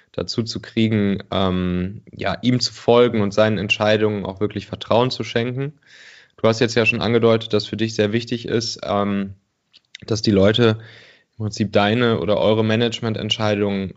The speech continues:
nachvollziehen können zumindest oder verstehen,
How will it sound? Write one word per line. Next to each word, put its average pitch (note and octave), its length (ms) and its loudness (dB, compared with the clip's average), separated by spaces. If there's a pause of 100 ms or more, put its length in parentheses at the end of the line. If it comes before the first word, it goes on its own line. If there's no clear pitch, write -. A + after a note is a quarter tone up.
nachvollziehen C#3 920 -2
können C#3 240 -6
zumindest C3+ 540 -4
oder G2+ 240 2
verstehen, A2+ 540 0